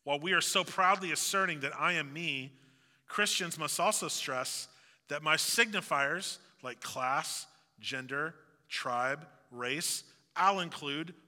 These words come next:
party, and history, are being reframed and reinterpreted by the infinitely more determinative qualifier, baptized. Christ has made relative the world's way of naming us,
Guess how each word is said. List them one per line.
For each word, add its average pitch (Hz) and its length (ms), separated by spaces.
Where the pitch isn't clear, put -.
party, 143 520
and 147 160
history, 147 680
are 139 120
being 156 300
reframed 190 580
and 175 140
reinterpreted 180 800
by 143 120
the 143 200
infinitely 196 540
more 175 220
determinative 175 640
qualifier, 107 680
baptized. 104 760
Christ 165 460
has 151 140
made 156 240
relative 156 440
the 139 80
world's 135 380
way 131 200
of 117 200
naming 123 340
us, - 340